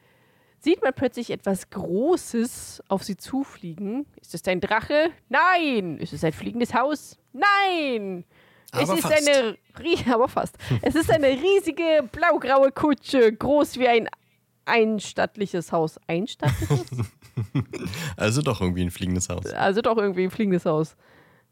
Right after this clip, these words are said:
Speaker 1: Äh, gezogen von geflügelten Palomino-Pferden, die so groß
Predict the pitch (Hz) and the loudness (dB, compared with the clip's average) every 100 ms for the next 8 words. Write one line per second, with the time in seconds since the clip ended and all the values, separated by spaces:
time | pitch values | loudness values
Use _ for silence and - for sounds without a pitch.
0 | - 202 196 190 208 - 285 277 269 262 | -8 0 2 2 0 0 -2 -2 -4 -6
1 | - 233 220 220 214 202 - 262 285 269 | -4 -2 0 -2 -4 -4 -4 -2 0 -2
2 | - 233 - 262 240 226 269 202 180 - | -6 -6 -2 2 2 2 0 2 0 2
3 | 190 180 185 208 214 214 208 202 247 247 | 2 4 2 -2 0 0 -2 -2 -2 -2
4 | - | -6